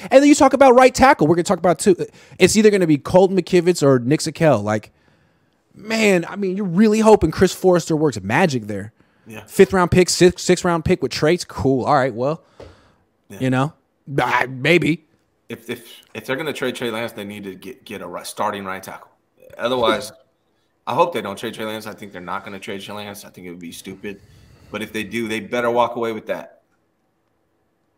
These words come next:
Speaker 1: Lucky Luciano says, "Is it me or does Purdy remind anyone of Sean Hill?" Sorry, same number.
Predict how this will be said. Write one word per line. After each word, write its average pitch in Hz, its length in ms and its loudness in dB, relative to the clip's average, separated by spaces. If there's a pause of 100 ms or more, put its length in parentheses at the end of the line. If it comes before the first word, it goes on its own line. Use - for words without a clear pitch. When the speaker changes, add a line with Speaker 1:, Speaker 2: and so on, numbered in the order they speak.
(260)
Speaker 1:
Lucky 160 280 4
Luciano 135 520 4
says, 117 260 2
"Is 113 100 0
it 101 80 -2
me 131 260 4
or 147 80 6
does 123 120 0
Purdy 131 280 2
remind 131 240 2
anyone 131 220 0
of 107 60 -4
Sean 123 280 -4
Hill?" 107 340 -2 (1000)
Sorry, 143 220 2
same 165 180 6
number. 151 280 4